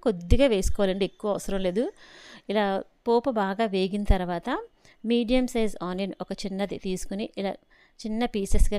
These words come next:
కట్ చేసుకుని ఈ నూనెలోనే ఎర్రగా వేగేంత వరకు కూడా ఈ ఆనియన్ పీసెస్ అన్నవి వేయించుకోవాలి. ఇలా వేయించుకునేటప్పుడు కొద్దిగా కరివేపాకు వేయండి, మరీ ఎక్కువగా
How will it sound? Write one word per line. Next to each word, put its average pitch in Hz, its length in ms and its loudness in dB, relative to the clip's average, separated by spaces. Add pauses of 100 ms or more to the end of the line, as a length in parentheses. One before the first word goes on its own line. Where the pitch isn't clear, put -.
కట్ 175 200 -4
చేసుకుని 185 400 -6 (260)
ఈ - 20 0 (100)
నూనెలోనే 202 520 -2 (260)
ఎర్రగా 202 360 -2
వేగేంత 190 500 -4
వరకు 180 300 -2
కూడా 208 140 -2 (200)
ఈ - 20 -4 (200)
ఆనియన్ 196 300 -6
పీసెస్ - 380 6
అన్నవి 208 300 0 (260)
వేయించుకోవాలి. 185 600 -2 (400)
ఇలా 220 160 -2
వేయించుకునేటప్పుడు 214 640 -2 (100)
కొద్దిగా 233 420 2
కరివేపాకు 196 500 2
వేయండి, 185 360 0 (140)
మరీ 202 240 2
ఎక్కువగా 202 280 -2